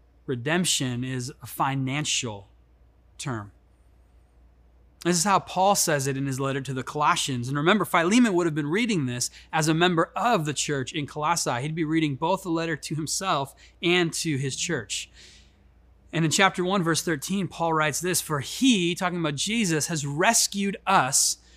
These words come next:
from the dominion of darkness and brought us into the kingdom of his Son, whom he loves,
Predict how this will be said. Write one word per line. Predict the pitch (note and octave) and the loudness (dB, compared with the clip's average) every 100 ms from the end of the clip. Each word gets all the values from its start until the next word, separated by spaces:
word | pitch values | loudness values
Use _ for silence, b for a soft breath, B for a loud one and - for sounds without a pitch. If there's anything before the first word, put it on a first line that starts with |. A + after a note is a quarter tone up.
| b - | b -2
from | F#3+ E3+ | 2 4
the | D#3+ | 4
dominion | D3+ D#3 F#3 A3+ B3 A#3 | 2 2 4 4 4 4
of | D#3+ C3+ | 0 -4
darkness | - A3+ A3+ D#3 C3 B2+ F3+ | 0 2 2 0 -2 -2 -2
and | D#3 | -2
brought | D3 F3 G#3 | 0 2 4
us | G3+ F3 | 2 2
into | F#3 D#3 | -2 -4
the | D#3+ | -6
kingdom | - G#3+ F3+ E3 | -2 0 2 2
of | D3 D3 | 0 0
his | C#3+ | -2
Son, | - C#3+ C#3+ | 0 -2 -2
whom | C#3+ D3 | -4 -4
he | D3 | -4
loves, | D3+ F#3 A#2 A2 - - | -2 -2 -2 -6 -8 -10